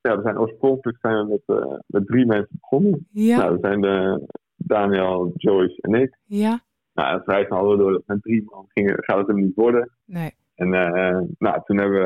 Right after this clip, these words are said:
Speaker 1: we John en Evelien erbij gevraagd,
Speaker 2: Ja.
Speaker 1: G C Products.
Speaker 2: Mhm.
Speaker 1: Die, eh,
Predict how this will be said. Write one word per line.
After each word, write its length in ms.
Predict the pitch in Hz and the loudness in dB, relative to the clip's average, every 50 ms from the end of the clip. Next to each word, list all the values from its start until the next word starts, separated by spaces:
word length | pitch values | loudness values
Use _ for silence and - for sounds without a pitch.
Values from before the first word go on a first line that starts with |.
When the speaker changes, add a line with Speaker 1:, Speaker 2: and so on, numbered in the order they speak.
| 92 92 | 0 -2
Speaker 1:
we 80 | 92 - - | -4 -6 -10
John 260 | _ - - 107 104 98 92 | _ -4 -2 0 0 2 2
en 0 | 98 | 0
Evelien 260 | 98 98 101 117 127 | 0 0 0 0 2
erbij 240 | 127 117 117 110 107 107 | 2 2 2 2 0 -2
gevraagd, 420 | - _ - 101 101 101 101 - _ _ | -4 _ -4 -2 -2 -2 -4 -8 _ _
Speaker 2:
Ja. 260 | - 98 95 95 92 | -6 -2 -2 0 0
Speaker 1:
G 20 | 90 | 0
C 180 | 95 90 92 - | -2 -2 -2 -2
Products. 420 | 113 123 123 123 120 123 123 - _ _ | 0 0 2 0 -2 -2 -6 -16 _ _
Speaker 2:
Mhm. 320 | - 208 214 214 226 226 226 - _ - | -2 0 2 4 4 4 4 0 _ -6
Speaker 1:
Die, 300 | - 101 98 - - 85 | -2 0 2 4 4 4
eh, 280 | 85 87 90 78 67 | 4 2 2 0 -2